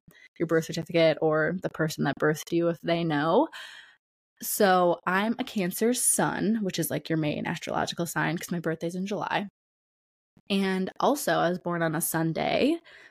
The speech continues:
So apparently that means I'm very connected to the sun itself. So I'm very bright and confident, they say, very self-driven.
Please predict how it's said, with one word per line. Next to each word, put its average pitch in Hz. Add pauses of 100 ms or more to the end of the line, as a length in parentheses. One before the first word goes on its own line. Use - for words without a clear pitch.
(160)
So 156 (100)
apparently 170
that 170
means 160
I'm 165
very 165
connected 170
to 175
the 165
sun 165
itself. 170
So 160
I'm 160
very 160 (520)
bright 165
and 170
confident, 269
they 254
say, 240
very 175
self-driven. 190